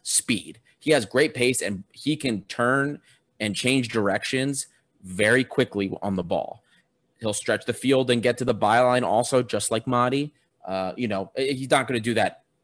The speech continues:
all the time, but he can do it when the context calls for it. So this is what we need more of. And this is a guy that's gonna help us be a little bit less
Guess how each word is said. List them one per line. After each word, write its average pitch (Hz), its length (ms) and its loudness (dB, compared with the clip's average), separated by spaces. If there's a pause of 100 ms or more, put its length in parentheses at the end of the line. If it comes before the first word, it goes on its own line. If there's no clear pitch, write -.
all 113 140 4
the 92 120 -4
time, 117 380 -2
but 101 300 -4
he 101 120 -6
can 160 340 0
do 104 200 -2
it 104 140 -4
when 98 180 -4
the 92 60 -8
context 98 520 -8
calls 147 280 0
for - 240 -8
it. - 100 -14 (680)
So 123 460 2 (200)
this 175 240 4
is 190 140 0
what 147 200 2
we 123 140 0
need 98 240 -2
more 90 260 -4
of. - 220 -14 (300)
And 107 260 -2
this 143 200 2
is 175 140 0
a 165 40 0
guy 120 300 4
that's 113 180 0
gonna 110 180 0
help 117 340 2
us 104 320 0 (380)
be 107 180 2
a 101 60 6
little 123 260 4
bit 120 160 2
less 104 680 2